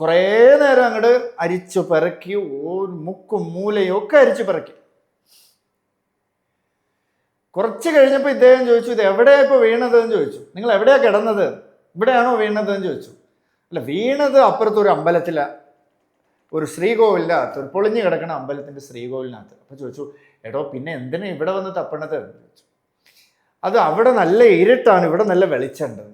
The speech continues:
അവിടെ ഇരുട്ടാണ്, ഇവിടെ നല്ല വെളിച്ചമുണ്ട്, അതുകൊണ്ട് ഇവിടെ വന്ന് തപ്പണമെന്ന്. അപ്പൊ അയാൾ ചോദിച്ചു, "ചുമ്മയാണോ നിന്നെ ഭ്രാന്താന്ന് വിളിക്കണത്?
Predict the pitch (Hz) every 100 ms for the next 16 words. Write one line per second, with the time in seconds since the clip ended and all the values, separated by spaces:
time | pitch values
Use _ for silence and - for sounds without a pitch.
0 | _ _ _ _ _ _ _ _ _ _
1 | _ _ _ _ _ - 151 240 254 196
2 | 226 - 269 202 220 185 208 208 180 196
3 | 139 139 143 143 117 - - 156 220 233
4 | 196 208 185 180 151 135 123 120 - _
5 | _ _ _ _ _ _ _ _ _ 92
6 | 98 - 165 135 143 131 - 135 135 151
7 | 208 165 160 156 143 139 127 120 143 147
8 | - 120 120 123 - _